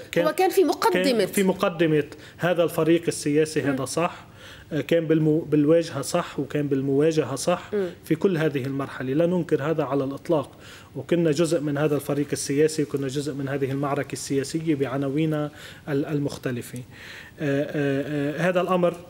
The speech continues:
Speaker 1: كان في له إيجابياته، كان في له حسناته بمرحلة من المراحل، وكان في له، فيها أخطاء. هذه المعركة السياسية كمان كان فيها أخطاء وسلبياتها، ما حدا بيقدر، يعني، ومنا بوارد هلأ نقيم تفصيليًا وين الخطأ وين،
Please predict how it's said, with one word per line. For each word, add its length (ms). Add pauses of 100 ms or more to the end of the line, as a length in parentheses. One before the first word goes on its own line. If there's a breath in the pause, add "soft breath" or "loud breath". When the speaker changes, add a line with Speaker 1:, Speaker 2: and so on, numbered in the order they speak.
(160)
Speaker 1:
كان 120
في 300
له 140
إيجابياته، 720 (100)
كان 140
في 280
له 240 (280 loud breath)
حسناته 600
بمرحلة 460
من 80
المراحل، 580 (340 loud breath)
وكان 280
في 300
له، 540
فيها 320
أخطاء. 360
هذه 280
المعركة 540
السياسية 600
كمان 240
كان 160
فيها 280
أخطاء 580 (240 loud breath)
وسلبياتها، 720 (320 loud breath)
ما 60
حدا 260
بيقدر، 400
يعني، 340
ومنا 440
بوارد 400
هلأ 180
نقيم 380
تفصيليًا 560
وين 260
الخطأ 320
وين، 340